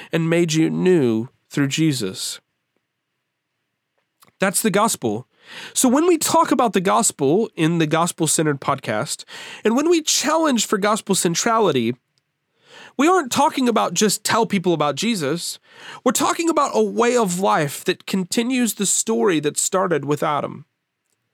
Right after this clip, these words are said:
and culminated in the new Adam that is Jesus. And in that vein, it's a perfect transition and why I want to start with the book of, book of Acts. Because what does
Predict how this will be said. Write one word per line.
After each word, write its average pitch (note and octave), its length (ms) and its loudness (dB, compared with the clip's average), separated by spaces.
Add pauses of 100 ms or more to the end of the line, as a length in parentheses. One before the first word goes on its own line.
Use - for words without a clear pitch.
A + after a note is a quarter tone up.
(200)
and D3 180 -8
culminated E3+ 800 0 (300)
in E3 100 0
the E3 60 2
new F3 280 2
Adam B2+ 300 0
that B2 140 -2
is C#3+ 200 0
Jesus. - 560 -12 (120)
And G#3 120 0
in C#4 140 0
that C4 220 0
vein, G#3 420 0 (1700)
it's - 140 -8
a F#3+ 40 0
perfect A3 360 -2
transition F3+ 720 -2 (760)
and E3 200 -4
why F#3 240 2
I F3+ 80 0
want F3 220 0
to E3 60 -4
start - 600 0
with E3 240 -2
the E3+ 60 -8
book E3 220 -4
of, - 280 -10
book E3+ 180 -2
of F3 100 -4
Acts. - 560 -8 (960)
Because A3+ 260 0
what C#4+ 260 0
does D4 300 -2